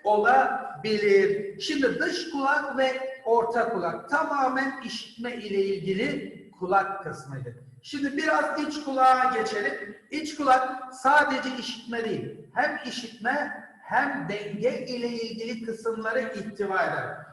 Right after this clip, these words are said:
Şurada <laughs> oval pencere ve yuvarlak pencereye bağlı salyangoz dediğimiz içinde işitme organını taşıyan bir yapı var.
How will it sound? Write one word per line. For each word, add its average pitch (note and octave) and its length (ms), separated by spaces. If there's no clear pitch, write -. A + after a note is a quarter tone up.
Şurada - 680
<laughs> G#3 200
oval - 340
pencere G3+ 760
ve G#3 100
yuvarlak A3+ 540
pencereye G#3+ 600
bağlı - 560
salyangoz B3+ 1040
dediğimiz G3+ 600
içinde C4 680
işitme C4+ 460
organını A3+ 840
taşıyan A#3+ 880
bir B3 180
yapı A#3+ 320
var. - 200